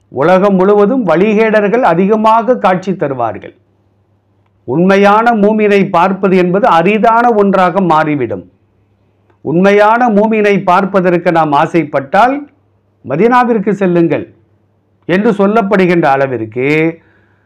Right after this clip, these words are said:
மதீனாவில்தான் ஈமானும் காட்சி தரும், மூமின்களும் காட்சி அளிப்பார்கள் என்ற செய்தியை நபி ஸல்லல்லாஹு அலைஹி வஸல்லம் அவர்கள்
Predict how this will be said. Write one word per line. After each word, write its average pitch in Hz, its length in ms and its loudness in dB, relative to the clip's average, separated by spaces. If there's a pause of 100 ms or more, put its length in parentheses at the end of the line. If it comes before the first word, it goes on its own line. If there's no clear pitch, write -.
(300)
மதீனாவில்தான் 196 1000 2
ஈமானும் 180 880 0 (100)
காட்சி 151 480 -2
தரும், 185 440 -2
மூமின்களும் 185 640 0
காட்சி 170 400 -2
அளிப்பார்கள் 123 920 -4 (320)
என்ற 139 260 -2
செய்தியை 123 880 -4 (320)
நபி 156 200 0
ஸல்லல்லாஹு 185 640 2
அலைஹி 139 200 -4
வஸல்லம் 113 440 -10
அவர்கள் 117 640 -6